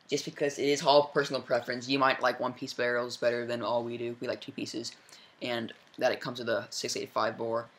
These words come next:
so you don't have to spend any extra mon-, any extra money going out and buying a new barrel. So for me, it's a tie for, between, um, these guns. All right, next is the board. Um,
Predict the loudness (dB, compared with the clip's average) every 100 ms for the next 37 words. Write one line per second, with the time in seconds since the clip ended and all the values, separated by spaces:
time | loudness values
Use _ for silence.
0 | -14 -2 -2 -2 -2 -4 -2 -2 -2 -4
1 | -4 -4 -6 -8 -6 -4 -6 -4 -4 -4
2 | -4 -2 -2 -2 -2 -2 -2 -2 -2 -2
3 | -2 -6 -12 -18 -18 -12 -8 0 2 2
4 | 0 0 0 0 -2 -20 _ _ _ _
5 | _ _ _ _ _ _ _ -6 -2 2
6 | 2 0 -2 0 0 -4 -18 _ _ _
7 | _ _ _ _ -4 -4 -4 -8 -6 -6
8 | -6 -12 -12 -10 -10 -14 -18 -10 -10 -8
9 | -10 -10 -14 -16 _ -20 _ _ _ -14
10 | -6 -4 -6 _ _ _ -2 2 4 2
11 | 2 0 0 -2 0 0 -2 -6 -14 _
12 | -20 _ _ -20 _ _ -20 -20 _ _
13 | _ _ _ _ _ _ _ _ 2 2
14 | 0